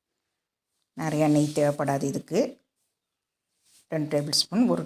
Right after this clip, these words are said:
டேபிள் ஸ்பூன் அளவு கூட ஊத்திக்கிட்டாலும் போதும். உங்களுக்கு நட்ஸ் எவ்வளோ வறுக்குறீங்களோ அதுக்கு தகுந்த மாதிரி நீங்க போட்டுக்கோங்க. நான் வந்து ரெண்டு டேபிள் ஸ்பூன் போட்டிருக்கேன்.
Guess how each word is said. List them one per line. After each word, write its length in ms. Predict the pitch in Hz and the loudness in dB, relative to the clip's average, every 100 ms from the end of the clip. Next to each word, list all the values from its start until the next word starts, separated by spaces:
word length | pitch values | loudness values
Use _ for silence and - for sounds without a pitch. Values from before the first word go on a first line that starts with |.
| 160 | 0
டேபிள் 220 | 160 165 | 0 -2
ஸ்பூன் 200 | - 147 | -2 0
அளவு 180 | 143 143 | 0 0
கூட 120 | 151 147 | 0 0
ஊத்திக்கிட்டாலும் 560 | 143 - 135 139 143 147 | -2 -6 -2 0 -2 -2
போதும். 300 | 135 151 269 | 0 4 4
உங்களுக்கு 300 | 180 139 143 143 | 4 2 0 0
நட்ஸ் 220 | - 190 | 0 2
எவ்வளோ 180 | 156 160 147 | 2 4 2
வறுக்குறீங்களோ 420 | 143 143 135 175 | 0 -4 -2 0
அதுக்கு 180 | 151 - | 0 0
தகுந்த 200 | 147 135 135 | -2 0 0
மாதிரி 140 | 139 143 | 0 0
நீங்க 140 | 127 - | -2 -2
போட்டுக்கோங்க. 440 | 139 - 139 127 190 - - _ _ _ _ 175 | -6 -4 -4 0 0 0 -6 _ _ _ _ 0
நான் 180 | 170 151 | 2 4
வந்து 160 | 147 143 | 4 4
ரெண்டு 140 | 143 143 | 4 0
டேபிள் 220 | 123 - | -2 -4
ஸ்பூன் 220 | - 139 139 | -4 -6 -6
போட்டிருக்கேன். 440 | - - 160 233 | -6 -4 0 0